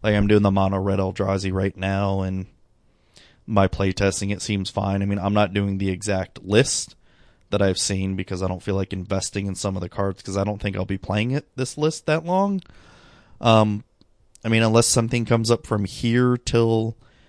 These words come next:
next Saturday, I'm probably gonna be sticking with it and taking this to the next P P T Q I go to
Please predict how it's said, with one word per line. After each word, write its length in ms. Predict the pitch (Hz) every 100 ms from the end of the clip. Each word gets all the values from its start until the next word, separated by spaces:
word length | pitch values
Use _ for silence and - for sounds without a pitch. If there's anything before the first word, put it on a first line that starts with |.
| _
next 340 | - 110 107 -
Saturday, 680 | 110 113 127 135 143 143 - _ _ _ _ _ _ _ -
I'm 200 | 113 107
probably 280 | 117 113
gonna 140 | 110 107
be 100 | 104
sticking 480 | - - 110 113 110
with 180 | 113
it 160 | 123 123
and 160 | 104 101
taking 340 | 107 104 110
this 200 | 110 -
to 80 | 120
the 80 | 117
next 240 | 110 -
P 160 | - 117
P 160 | 123
T 200 | 120 127
Q 280 | 120 127 127
I 60 | 131
go 200 | 139 139
to 320 | - 156 156